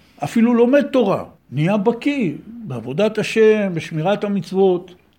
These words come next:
וזה בא אליו לא דרך מהלך של חיים, של חיות, של שמחה, משהו התפספס כאן. הפסוק אומר, "יראת השם לחיים."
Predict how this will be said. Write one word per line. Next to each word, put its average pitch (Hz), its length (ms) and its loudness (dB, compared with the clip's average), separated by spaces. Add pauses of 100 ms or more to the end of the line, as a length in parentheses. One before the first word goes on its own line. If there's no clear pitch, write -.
וזה 147 420 0
בא 185 340 2
אליו 190 480 2
לא 180 300 2 (120)
דרך 175 580 2
מהלך 143 520 -4
של 151 200 -4
חיים, 170 800 2 (440)
של 139 220 -14
חיות, 180 880 -4 (100)
של 139 300 -10
שמחה, 165 680 -4 (840)
משהו 165 300 -6
התפספס - 640 -14
כאן. - 120 -20 (360)
הפסוק 156 500 -10
אומר, 185 360 -4 (440)
"יראת 185 560 -2
השם 202 440 2 (560)
לחיים." 139 500 -4